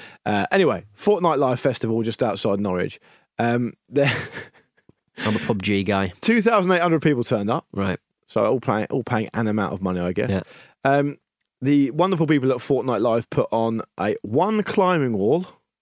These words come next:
Speaker 1: <laughs> between three thousand children.
Speaker 2: Right.
Speaker 1: Apparently two thousand eight hundred turned up, but someone else reported that it was three thousand plus. Guess how many go-karts they had?
Speaker 2: Ten.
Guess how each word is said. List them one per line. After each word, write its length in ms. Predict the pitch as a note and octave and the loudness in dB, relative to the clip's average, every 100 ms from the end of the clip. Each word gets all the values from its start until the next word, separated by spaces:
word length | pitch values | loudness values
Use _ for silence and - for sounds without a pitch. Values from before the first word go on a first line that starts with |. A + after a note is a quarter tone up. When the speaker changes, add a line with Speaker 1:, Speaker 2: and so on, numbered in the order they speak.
| - | -10
Speaker 1:
<laughs> 560 | - - - _ _ | -6 -6 -8 _ _
between 300 | - - C#3 | -6 0 -2
three 260 | B2+ D3+ D3 | 0 2 2
thousand 420 | C#3+ C#3 C3+ B2 | 2 2 2 -2
children. 520 | - A#2 G2 G#2+ C3+ - | 0 0 0 -2 -4 -6
Speaker 2:
Right. 240 | F#2+ F2 | -4 -2
Speaker 1:
Apparently 240 | F#2+ F#3+ F#3+ | 0 2 2
two 140 | F3+ | 2
thousand 260 | E3+ E3 D3+ | 4 4 2
eight 60 | D3 | 2
hundred 160 | C#3+ | 0
turned 200 | - C3+ | 2 2
up, 160 | C3+ F#2 | 2 2
but 160 | A#2 - - | 0 0 -2
someone 400 | D3 C#3+ C3 B2 | 0 2 0 0
else 340 | C3 B2 A2+ - | 2 2 0 -4
reported 440 | A#2 A#2+ G#2+ F#2+ | -2 0 0 0
that 80 | E2 | -2
it 20 | |
was 120 | F2+ | -2
three 200 | - A2+ | -2 -2
thousand 320 | G#2+ G#2+ G2 F#2+ | 0 -2 -2 -4
plus. 320 | A2 F#2 - _ - - _ _ | -2 -4 -6 _ -20 -20 _ _
Guess 200 | - F#3 | -2 2
how 80 | G3+ | 2
many 140 | F3 D#3 | 2 4
go-karts 480 | E3+ E3 D#3 B2+ | 4 4 2 0
they 120 | A#2+ A2+ | 2 0
had? 220 | G2+ - _ _ _ _ _ _ _ _ _ - | 0 -4 _ _ _ _ _ _ _ _ _ -10
Speaker 2:
Ten. 420 | - A#2 G2 F2+ | -4 -2 -2 -4